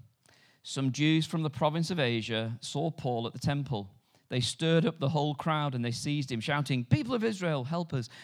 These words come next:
This is the man who teaches everyone everywhere against our people and our law and this place.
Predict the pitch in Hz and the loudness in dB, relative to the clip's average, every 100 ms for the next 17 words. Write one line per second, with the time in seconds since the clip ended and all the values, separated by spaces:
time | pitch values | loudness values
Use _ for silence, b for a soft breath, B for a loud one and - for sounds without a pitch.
0 | B 139 139 311 - - 185 156 160 151 | B -4 2 4 2 0 0 0 2 2
1 | 139 131 147 113 127 - 196 202 190 175 | 4 2 0 -4 -8 0 0 0 0 0
2 | 160 - 214 190 170 147 120 123 165 165 | 0 0 0 0 -2 -2 -2 -2 -2 -2
3 | 156 139 143 127 117 - 139 127 120 117 | -2 -4 -4 -6 -8 -4 -4 -4 -4 -4
4 | 117 113 123 110 107 - 104 | -4 -4 -6 -8 -10 -8 -10